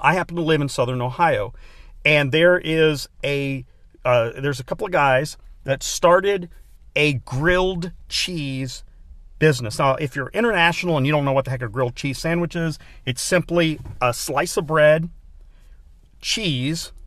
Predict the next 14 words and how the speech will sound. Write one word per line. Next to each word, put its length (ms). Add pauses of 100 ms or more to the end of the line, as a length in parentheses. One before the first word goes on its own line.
(140)
and 160
maybe 180
you 60
put 140
some 140
butter 220
on 100
it, 100 (340)
s-, 200 (100)
cheese, 600 (200)
another 320
slice 340
of 80
bread, 360